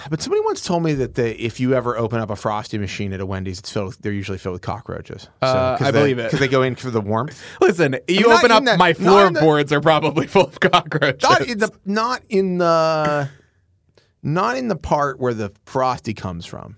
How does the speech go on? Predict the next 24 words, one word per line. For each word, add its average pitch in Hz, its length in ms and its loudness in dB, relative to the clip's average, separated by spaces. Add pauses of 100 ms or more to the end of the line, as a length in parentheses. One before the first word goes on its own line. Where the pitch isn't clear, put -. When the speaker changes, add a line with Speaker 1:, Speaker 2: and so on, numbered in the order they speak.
Speaker 2:
Yeah, 131 140 0 (220)
in 139 100 -2
Speaker 1:
But 139 100 2
Speaker 2:
the 131 60 2
Speaker 1:
in 135 40 -2
the, 135 60 -6
Speaker 2:
part 143 160 0
where, 131 80 0
Speaker 1:
in 160 60 0
Speaker 2:
like, - 0 -
Speaker 1:
the 156 60 -2
Speaker 2:
the 143 80 0
sweet 143 260 0
Speaker 1:
mechanical 123 320 0
Speaker 2:
drippings 117 200 -4
Speaker 1:
areas. 104 500 -2
Speaker 2:
go. 147 80 -8
Speaker 1:
No, 151 160 -2
yeah, 160 200 -4
like, 131 140 -8
the 127 80 -6
mechanical 107 500 -8 (120)
Speaker 2:
Yeah. 95 100 -4
Speaker 1:
regions. - 220 -10